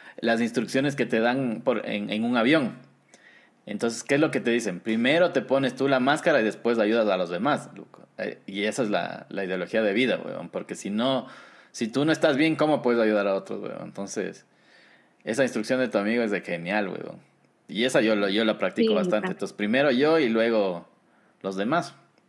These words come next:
Speaker 1: Porque si no, ¿de qué te vale? Pues, eh, hasta puedes hacer más daño, ¿no?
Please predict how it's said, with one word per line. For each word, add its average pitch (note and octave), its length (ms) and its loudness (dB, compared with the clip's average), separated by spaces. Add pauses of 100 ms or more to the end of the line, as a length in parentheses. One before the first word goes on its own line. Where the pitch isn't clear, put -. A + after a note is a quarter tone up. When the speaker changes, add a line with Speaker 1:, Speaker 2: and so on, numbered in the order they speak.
(180)
Speaker 1:
Porque B2+ 200 -4
si - 100 -8
no, E3 300 0 (240)
¿de C3+ 100 0
qué F3 120 0
te F3 100 0
vale? E3+ 240 4
Pues, B2+ 220 2
eh, - 280 -2
hasta A#2 280 2
puedes C#3 180 4
hacer C3+ 180 2
más B2 160 4
daño, A2+ 280 2
¿no? F2 180 -8